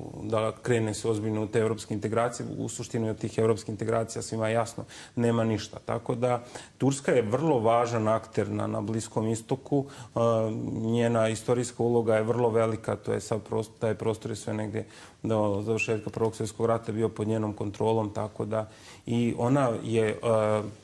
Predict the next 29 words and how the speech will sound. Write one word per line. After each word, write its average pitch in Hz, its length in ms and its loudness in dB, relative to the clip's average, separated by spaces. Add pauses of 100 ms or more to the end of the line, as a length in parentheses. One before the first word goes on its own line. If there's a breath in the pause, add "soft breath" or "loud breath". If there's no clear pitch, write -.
(540 loud breath)
glavni 127 500 4
dio 120 240 2
te 120 220 2
osovine 113 540 0
sunitske 113 560 -4
koju 110 220 -4
čini 110 260 -4
Saudijska 107 600 -2
Arabija, 107 440 0
Katar, 107 420 -4
koji - 160 -8
ste, - 420 -8
ovaj, 113 300 -4
već 113 120 -4
ste 117 100 -10
spomenuli, 113 500 -4 (300 loud breath)
taj, 110 200 0 (320 loud breath)
e, 117 160 -2
islamski 117 640 -4
cjevovod 107 640 0
koji 107 160 -2
je 107 100 -4
trebao 110 320 0
da 110 80 -2
ide 113 280 -2
iz 110 160 -6
Katara 110 420 -2
do 110 140 -6
Turske. 110 500 -8